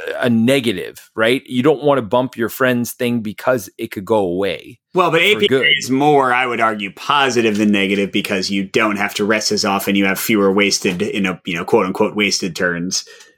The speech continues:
Speaker 2: I guess it depends on whether you're going farms or not. But yeah, I, th-, I think either way, it is interesting. W-, we were not clever enough <laughs> back when we were designing this game that never went anywhere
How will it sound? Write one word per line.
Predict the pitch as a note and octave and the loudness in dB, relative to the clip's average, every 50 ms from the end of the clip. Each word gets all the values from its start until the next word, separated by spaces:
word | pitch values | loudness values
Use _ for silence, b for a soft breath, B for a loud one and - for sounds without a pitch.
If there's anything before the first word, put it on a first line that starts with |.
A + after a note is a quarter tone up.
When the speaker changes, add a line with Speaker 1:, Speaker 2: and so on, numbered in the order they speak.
| B B - | B B 0
Speaker 2:
I | A#2 | 0
guess | A2+ - | 0 2
it | F#2+ | 0
depends | G#2 F#2+ G#2 G2 F#2 | 0 0 0 -2 0
on | F#2+ | 0
whether | G2 F#2 G2 | 0 2 2
you're | F#2+ | 2
going | F2 G2 F#2 F#2 F#2+ | 0 0 -2 -2 -2
farms | - G#2+ G2 F#2+ F#2+ F#2 F#2 | 0 2 2 2 2 0 -2
or | F#2 | -2
not. | F2 E2 E2+ E2+ E2 - - - b b b b b b b _ _ _ b b b - | -2 0 0 -2 -2 -4 -10 -16 b b b b b b b _ _ _ b b b 0
But | A3+ | 0
yeah, | B3 G3+ | 2 2
I, | F3 | 0
th-, | - A3+ F#3+ | 0 -2 -2
I | F#3 | 0
think | F#3+ A#3+ G#3+ G3+ | -2 -2 0 0
either | F#3 F#3+ F3 E3 D#3 | 0 0 0 0 0
way, | D#3 E3 D3+ C#3+ C#3 | 0 2 2 2 2
it | C#3+ | 2
is | D#3 - | 0 0
interesting. | D#3+ C#3 C#3 - C#3+ C3 - - B2+ A#2+ A2 A2 G#2+ G#2+ G#2+ G#2 _ _ _ _ _ _ _ _ | -2 -4 -4 -4 -8 -10 -8 -6 -4 -4 -4 -4 -6 -8 -12 -14 _ _ _ _ _ _ _ _
W-, | B2+ B2+ B2+ C3+ C#3 | -20 -18 -16 -8 -2
we | C#3+ E3+ F#3+ | 0 0 0
were | F3+ E3 F3 | 0 0 0
not | D#3+ D#3 D3+ - | 0 0 0 -2
clever | - D#3+ E3 D3+ C3+ C3+ C3 | -2 0 0 2 2 2 2
enough | A#2+ B2 B2+ D3+ E3+ D3+ - C4 - | 2 2 0 0 0 -4 -8 -4 -4
<laughs> | F4 D#4+ - - - - D#4 - - A#3+ - - G#3+ - - - - - - - - - _ - | -4 -2 -2 -4 -4 -4 -6 -4 -4 -6 -6 -6 -16 -16 -16 -18 -16 -16 -16 -18 -18 -14 _ -2
back | C#3 C3 C3 - | -2 -2 0 0
when | C#3 | -2
we | C3+ | 0
were | C3 C3 B2+ | 0 0 -2
designing | A#2 C3 B2 B2+ B2 A#2+ A#2+ A#2 | -2 -2 0 0 0 0 -2 -4
this | A#2 A2+ - | -6 -8 -6
game | - C3 B2 A#2 A2+ A2+ | -2 0 0 0 0 -2
that | A#2+ | -6
never | A#2 A2+ A2 | -8 -8 -6
went | G#2+ A#2+ A#2+ A2 | -4 -4 -4 -4
anywhere | G#2+ G#2 G#2 G2+ G2+ G2+ G2 G2 G2 | -4 -6 -6 -6 -6 -6 -6 -6 -8